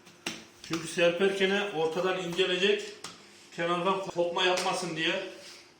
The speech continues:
şu şekilde elimizi alıyoruz.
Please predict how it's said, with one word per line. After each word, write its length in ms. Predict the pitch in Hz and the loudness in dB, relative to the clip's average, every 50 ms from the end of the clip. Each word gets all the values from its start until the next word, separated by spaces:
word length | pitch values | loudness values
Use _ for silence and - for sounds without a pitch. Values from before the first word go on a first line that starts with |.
| _ _ _ - - - - | _ _ _ -8 -8 -6 -4
şu 60 | - | -4
şekilde 520 | - 208 190 180 180 170 156 165 175 185 - - - - - - - - - - - - - - - - - - - - - - - - 147 | -2 -2 -2 -2 -2 -2 0 0 0 0 -2 -6 -10 -12 -16 -18 -20 -20 -20 -20 -20 -20 -20 -16 -10 -8 -8 -8 -8 -10 -12 -16 -12 -8 -6
elimizi 340 | 156 170 180 180 175 160 156 | -4 -2 -2 -2 -2 -4 -2
alıyoruz. 460 | 156 196 196 196 196 190 190 190 | -2 0 2 4 4 6 4 4